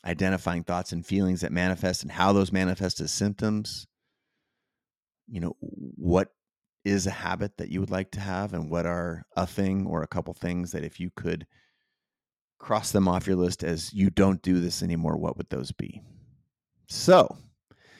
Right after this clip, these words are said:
this is, as a final word here, this is not some aha moment exercise. I am not encouraging, I, I, I believe that if you have some,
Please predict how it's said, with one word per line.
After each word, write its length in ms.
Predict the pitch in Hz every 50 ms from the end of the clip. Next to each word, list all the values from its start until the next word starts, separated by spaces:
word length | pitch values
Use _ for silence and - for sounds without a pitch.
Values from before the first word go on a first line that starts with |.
| - _ _ - -
this 380 | 110 131 156 185 175 - - - -
is, 480 | 131 123 120 120 117 113 131 151 -
as 160 | - - 104
a 60 | 107 101
final 300 | - 117 117 117 110 104
word 240 | 104 107 113 117
here, 220 | 113 110 113 113 113
this 240 | 101 110 110 - 135
is 160 | 123 107 101
not 460 | 95 87 87 92 87 - 87 95 - _ -
some 540 | - - - 104 90 87 87 87 87 87 82 _ _ _ _ _ _ _ _ _ _ _ _ _ _ _ _ -
aha 500 | - 107 117 117 110 107 117 113 110 104
moment 500 | 101 95 95 101 104 107 101 95 85 -
exercise. 760 | - 82 90 - - 90 85 - - 85 82 78 73 73 76 -
I 160 | - 90 101 107
am 240 | 107 104 101 98
not 200 | 92 95 95 - - _ _ _ - 65 -
encouraging, 880 | 107 110 104 98 - - - - 120 120 117 113 110 117 110 104 101 -
I, 260 | - 104 - - 101
I, 60 | 101 101 95 -
I 100 | - 107
believe 360 | 101 98 110 110 113 113 104 95
that 120 | 104 98
if 120 | 101 -
you 100 | - 113
have 300 | 104 - 120 117 117 110
some, 560 | - - - - 147 139 139 135 131 127 123